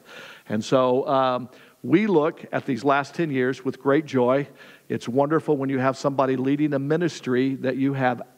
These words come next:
absolute confidence in, and I've never had a worry about the ethics or, uh,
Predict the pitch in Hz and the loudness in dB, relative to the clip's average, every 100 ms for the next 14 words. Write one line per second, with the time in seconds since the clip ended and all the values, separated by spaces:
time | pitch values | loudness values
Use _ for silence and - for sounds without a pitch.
0 | - 151 147 - 139 135 - 131 135 - | 0 0 -2 -4 -2 -2 -2 -4 -2 -2
1 | 135 123 - 123 131 151 - - - - | 0 0 0 0 0 -2 -8 -20 -20 -10
2 | 120 131 127 113 123 151 156 143 139 127 | -2 0 2 0 2 2 2 0 0 0
3 | 123 135 139 156 143 113 123 127 127 120 | 2 2 4 2 0 0 -2 -2 -2 -4
4 | - 143 - 151 - - 120 120 120 123 | 0 0 2 -2 -2 -6 -2 2 2 2
5 | 120 123 | 0 0